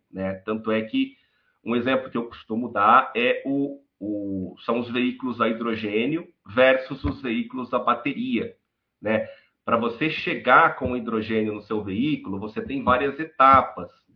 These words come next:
né, de liquefação, né, é,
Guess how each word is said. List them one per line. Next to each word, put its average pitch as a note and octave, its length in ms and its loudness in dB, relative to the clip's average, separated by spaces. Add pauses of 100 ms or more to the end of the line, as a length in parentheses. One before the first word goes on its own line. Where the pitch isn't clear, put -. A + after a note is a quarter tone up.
né, G#2+ 180 -2
de G#2+ 320 -6 (480)
liquefação, C3+ 1160 2 (100)
né, A2+ 340 0
é, G2+ 600 0